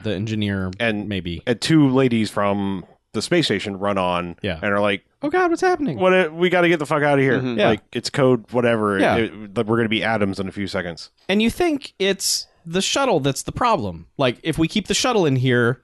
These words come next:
Speaker 1: we're all gonna blow up. But
Speaker 3: Yeah.
Speaker 1: so the shuttle exits the space station, and they all just look at the screen, and the space station blows up.
Speaker 2: Mm-hmm.
Speaker 3: Yeah.
Speaker 2: It's never explained why.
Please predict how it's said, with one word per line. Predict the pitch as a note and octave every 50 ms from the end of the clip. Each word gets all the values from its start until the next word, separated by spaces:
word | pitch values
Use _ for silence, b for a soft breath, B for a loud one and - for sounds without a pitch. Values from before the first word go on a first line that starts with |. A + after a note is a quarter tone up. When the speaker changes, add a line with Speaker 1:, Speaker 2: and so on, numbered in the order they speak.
| _ -
Speaker 1:
we're | D#3 D#3
all | D3 D3+ D3
gonna | C#3+ C#3+
blow | C#3 D3+ E3 F#3+
up. | A3+ A3 B2 - - _ -
But | C#3+ C#3 C3 -
Speaker 3:
Yeah. | - - -
Speaker 1:
so | - F3 E3 D#3
the | D#3
shuttle | - - A3+ A3+ G#3 F#3+ - -
exits | D#3+ F3+ F#3+ F3 F3 D#3 D3+ - - - - - _ _ _ _ _ _ _ -
the | F3
space | - - C4 D4 -
station, | - C3+ A#2 A2 G2+ - C3+ C3+ C#3+ -
and | - D#3 D3
they | D3 D#3
all | E3 F3 F3
just | E3 E3 E3+ D#3+ - - _ -
look | - A2 D3 D#3+ -
at | -
the | -
screen, | - - - A#3 G#3+ F#3 F3 F#3 G3 F#3+ b b b b b b b b -
and | G#2 A2 A#2 C#3 D3+ E3 G3 _ -
the | - -
space | - - _ _ _ _ - - C#4 D#4 -
station | - F3+ B2 G#2+ - A2 F#2
blows | F#2 G#2+ G#2 G2 F2+ F#2+
up. | E2+ D#2 _ _ -
Speaker 2:
Mm-hmm. | G#2 F#2 A#2+ C#3+ D#3 _ _ _ _ _ _ _ _ _ _ _ _ _ _ _ _ _ _ _ _ -
Speaker 3:
Yeah. | - D#3+ F#3+ F3 C3
Speaker 2:
It's | C#3+ C#3 - -
never | D3 D#3+ E3 C#3+
explained | - - - B2 B2 A2+ G2+ - _ _ _ -
why. | F2 G2+ A2+ F#2 E2 F#2 G2